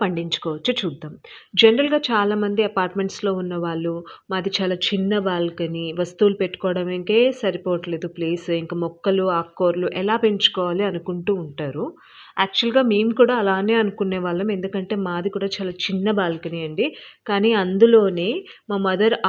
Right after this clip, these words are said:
ఆకుకూరలు ఇలా పండిస్తున్నారు ఇప్పుడు. ఒకసారి ఏమేం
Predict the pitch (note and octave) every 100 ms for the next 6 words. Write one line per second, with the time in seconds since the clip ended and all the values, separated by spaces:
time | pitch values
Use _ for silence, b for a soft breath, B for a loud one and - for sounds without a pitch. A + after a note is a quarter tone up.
0 | F#3 - A3+ G#3+ G3 F3+ E3+ D#3+ E3 -
1 | E3 D#3 D3+ D3 D#3 C#3+ b b b _
2 | A3+ A#3 A#3+ A#3 A#3 D#4 - _ _ _
3 | _ _ _ _ _ _ _ - A#3+ C4
4 | D4